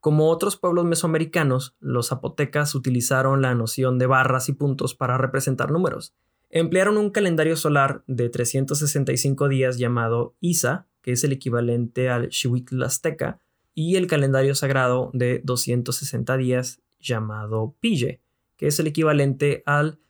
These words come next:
Tonalpowali azteca. Este calendario Isa contaba con trescientos sesenta y cinco días,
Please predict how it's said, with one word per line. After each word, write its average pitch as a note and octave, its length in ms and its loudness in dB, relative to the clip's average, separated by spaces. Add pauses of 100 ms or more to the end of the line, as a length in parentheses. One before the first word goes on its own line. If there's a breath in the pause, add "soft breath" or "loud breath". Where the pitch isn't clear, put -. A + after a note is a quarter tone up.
(200)
Tonalpowali B2+ 1000 0
azteca. F3 480 -6 (600)
Este F3+ 220 0
calendario C#3+ 600 2
Isa D3+ 420 0
contaba C3+ 520 0
con B2+ 240 0
trescientos D3 580 -2
sesenta C#3+ 320 -2
y B2 60 -2
cinco B2 420 -2
días, D#3 480 0